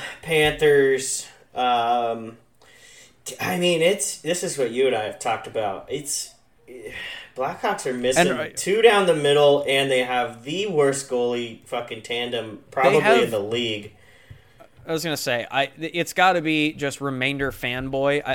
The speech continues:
Speaker 2: I think even Blackhawks fans are, it's starting to admit that they're in a rebuild, but as of right now,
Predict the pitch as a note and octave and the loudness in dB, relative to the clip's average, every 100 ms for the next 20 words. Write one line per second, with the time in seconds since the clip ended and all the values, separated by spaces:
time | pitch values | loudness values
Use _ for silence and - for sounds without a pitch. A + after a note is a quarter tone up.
0 | - D3 F3 D#3+ D3+ C3 B2+ C3+ C3+ C3 | -4 -4 -2 -2 -2 0 -2 0 -2 -2
1 | - C3+ C3 C3 B2+ B2 B2 B2 - A#2+ | -6 -4 -2 -4 -8 -2 0 0 -4 -10
2 | B2+ - C3 B2+ A#2 A#2+ A#2+ A#2 A#2+ A2 | -8 -4 -4 -4 -6 -6 -10 -8 -6 -6
3 | A2+ A#2+ B2 B2 - C3 - _ - _ | -6 -2 -2 -2 0 -2 -2 _ -20 _
4 | _ _ - D#3 G3+ A3+ F3 C3 C#3 E3 | _ _ 4 4 6 4 2 2 4 4
5 | - B2+ C3+ B2+ A#2 | 2 2 4 4 2